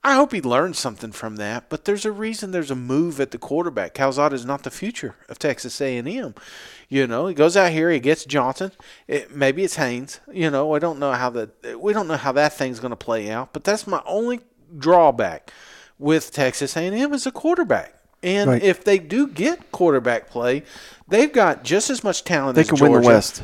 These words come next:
Speaker 1: Uh, dude, they can win the, the damn national
Speaker 2: Yeah.
Speaker 1: championship. Uh, this is a, this is it.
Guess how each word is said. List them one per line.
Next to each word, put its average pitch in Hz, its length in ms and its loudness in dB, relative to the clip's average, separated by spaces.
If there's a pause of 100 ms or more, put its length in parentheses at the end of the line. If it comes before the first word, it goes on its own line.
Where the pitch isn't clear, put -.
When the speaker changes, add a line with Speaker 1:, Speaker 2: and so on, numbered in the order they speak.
Speaker 1:
Uh, 202 80 2 (180)
dude, 143 260 2
they 139 120 2
can 147 160 -6
win 147 160 -4
the, 127 100 -6 (380)
the 131 100 -8
damn 127 460 0
national 139 420 2
Speaker 2:
Yeah. - 60 -6
Speaker 1:
championship. 120 760 0
Uh, 139 160 2
this 160 240 0
is 147 180 -2
a, 131 80 0
this 160 280 -2
is 139 160 -4
it. 214 300 2